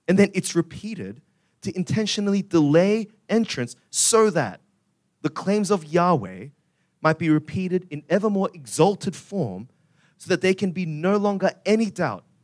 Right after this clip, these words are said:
among all the attendees, all the worshippers, who this God is. It's intentionally delayed so that just in case you missed it the first time, you get it the second time. Who is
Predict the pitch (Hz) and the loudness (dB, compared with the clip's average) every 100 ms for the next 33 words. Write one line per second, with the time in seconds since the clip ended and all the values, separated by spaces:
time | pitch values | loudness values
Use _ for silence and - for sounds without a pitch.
0 | _ - 175 190 185 185 254 254 233 190 | _ -2 0 0 2 4 6 6 4 0
1 | - 196 139 120 175 220 240 196 202 190 | -6 -6 -6 -4 -2 -2 -2 -2 -2 -2
2 | 143 - 95 - _ _ _ _ _ - | -4 -10 -18 -18 _ _ _ _ _ 0
3 | 220 180 190 185 - 160 160 - 131 87 | 0 4 4 4 0 -2 -2 -2 -4 -6
4 | - _ _ _ _ _ 165 - 175 - | -16 _ _ _ _ _ -6 -4 -6 -4
5 | 233 220 226 214 202 196 175 180 180 120 | -4 -2 -4 -4 -6 -6 -8 -6 -4 -6
6 | - _ _ _ _ 165 156 190 190 190 | -10 _ _ _ _ -6 -4 -2 -4 0
7 | 208 185 156 156 - - 135 - 180 147 | 2 2 -2 -8 -10 -12 -4 -2 -2 -4
8 | 117 110 _ - 143 165 151 139 160 - | -12 -14 _ -6 0 0 0 -8 -10 -10
9 | 117 - 82 _ _ _ _ _ _ _ | -14 -14 -20 _ _ _ _ _ _ _
10 | _ _ _ _ - 196 220 196 113 - | _ _ _ _ 0 4 4 4 0 -6